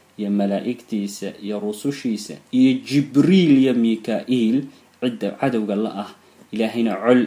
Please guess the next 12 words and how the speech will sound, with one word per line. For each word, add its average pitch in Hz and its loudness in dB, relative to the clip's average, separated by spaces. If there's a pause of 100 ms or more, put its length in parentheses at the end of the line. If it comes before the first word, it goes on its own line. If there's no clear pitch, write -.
ayuu 101 -4
leeyahay 90 -8
gaalada. 90 -8 (1400)
Markaas 165 0 (340)
Nebi 151 2
Muxamed 131 0
sallallahu 127 -2
alayhi 123 0
wasallam, 113 -2 (360)
Jibriil 120 0
iyo 120 -2
Mika'iil 113 -2